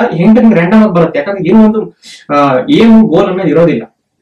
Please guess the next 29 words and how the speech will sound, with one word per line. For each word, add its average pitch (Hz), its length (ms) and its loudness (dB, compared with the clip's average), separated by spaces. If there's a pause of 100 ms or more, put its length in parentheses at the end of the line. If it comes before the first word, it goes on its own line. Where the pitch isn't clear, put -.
(480)
ನಾ 170 60 -2
ಇಲ್ಲಿ 185 180 0
ಏನ್ 226 120 4
ಹೇಳ್ತಿದೀನಿ, 175 340 -2
ಒಂದ್ 214 440 0
particular 226 600 -2
aim 233 200 2
ಅಂತ 220 140 0
ಇಟ್ಕೊಂಡ್ರೆ 165 640 -4 (140)
ಆ 165 40 -8 (160)
ಏಮ್ 233 200 2
ಗೆ 220 100 2
ನೀವು 196 280 -4
try 190 260 2
ಅನ್ನೋದು 208 320 0
try 160 160 -4
ಮಾಡ್ತೀರಾ, 123 380 -6 (420)
ಆ 165 60 -10
try 196 260 0
ಅನ್ನೋದು 226 300 2
ಬಂದ್ಬಿಡುತ್ತೆ 175 420 0
ಅಲ್ಲಿ. 113 260 -6
ಯಾಕಂದ್ರೆ 208 680 -4 (100)
ಆ 170 140 -6
try 254 320 -2
ಅನ್ನೋದು 214 380 2
ಏನೋ-, 190 280 0
ಏನಾದ್ರೂ 247 340 0
ಒಂದು 233 400 -2